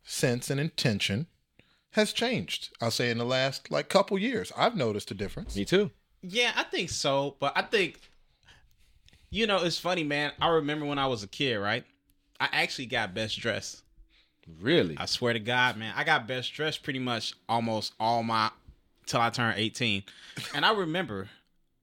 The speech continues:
Speaker 3: me and my mom and my brothers, my dad wasn't there on this flight, but we were on, uh, we got first class up, like, uh,
Speaker 1: Mm-hmm.
Speaker 3: like,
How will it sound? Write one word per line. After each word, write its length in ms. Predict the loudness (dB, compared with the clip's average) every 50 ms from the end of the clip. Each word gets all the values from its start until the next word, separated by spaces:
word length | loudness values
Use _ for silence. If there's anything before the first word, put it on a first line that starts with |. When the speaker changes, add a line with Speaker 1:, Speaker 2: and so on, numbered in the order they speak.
| _ _ -8
Speaker 3:
me 180 | -4 -2 0 0
and 100 | 0 0
my 180 | 0 0 -2
mom 440 | -2 -2 -2 -2 -2 -2 -4 -6 -8 -10 -10 -6
and 80 | -4
my 100 | -2 -2
brothers, 440 | 0 0 0 0 0 -2 -4 -6 -4
my 120 | -4 -2 0
dad 200 | 2 2 2 2
wasn't 280 | 2 0 0 -2 0
there 140 | 0 2 2
on 100 | 0 0
this 140 | -2 -4 -4
flight, 320 | -4 -4 -4 -4 -4 -6 -12 -18 -20 -20 -20 -20 -20 -20 -20 _ _ _
but 300 | 2 4 4 4 2 0 -4 -4
we 140 | -2 0 0
were 160 | 0 0 0 0
on, 400 | 0 2 2 2 0 -2 -4 -6 -10 -12 -8 -6
uh, 200 | -4 -2 -2 0
we 40 | 2
got 200 | 2 2 2 2
first 280 | 2 0 0 0 0 -2
class 300 | 0 0 0 0 0 -4 -6
up, 240 | -6 -6 -6 -8 _ -20 -20 -20 -20 -20 -20 -20 -18 _ -4
like, 220 | -4 -4 -4 -4 -6
uh, 180 | -8 -6 -4 -4
Speaker 1:
Mm-hmm. 260 | -2 -2 0 0 -2 -2
Speaker 3:
like, 200 | -4 -8 -10